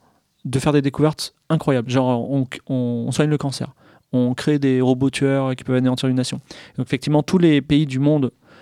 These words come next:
vont se concentrer sur le fait de découvrir cette, cette, euh, ces, les, ces secrets-là. Et toi, tu, tu es chef d'une agence de renseignement et c'est la guerre froide à nouveau où il faut capturer des scientifiques, les ramener chez toi, tout ça.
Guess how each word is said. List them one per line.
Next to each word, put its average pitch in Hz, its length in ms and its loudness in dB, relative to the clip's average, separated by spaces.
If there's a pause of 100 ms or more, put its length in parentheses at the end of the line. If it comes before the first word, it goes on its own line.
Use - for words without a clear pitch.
(220)
vont 139 140 -2
se - 80 -8
concentrer 156 640 0 (180)
sur - 120 -6
le 120 40 -2
fait 151 120 2
de 131 80 0
découvrir 143 560 -2
cette, - 240 -14
cette, - 380 -12
euh, 120 200 -6
ces, - 160 -10
les, 123 140 -2
ces - 160 -2
secrets-là. 131 500 -2 (420)
Et 127 40 -10
toi, 165 160 2
tu, 135 200 -4
tu 120 200 -4
es - 20 2
chef 160 160 0
d'une 131 160 2
agence 139 220 0
de 131 60 2
renseignement 123 580 -2
et 147 80 -6
c'est - 160 -2
la 123 100 2
guerre 127 200 -2
froide 139 200 4
à 123 60 6
nouveau 143 400 4
où 127 100 2
il 123 80 -2
faut 127 280 0 (340)
capturer 139 320 2
des 131 80 4
scientifiques, 135 760 -2
les 123 60 -6
ramener 120 180 -2
chez - 140 -6
toi, 143 120 0
tout 127 80 -8
ça. - 120 -8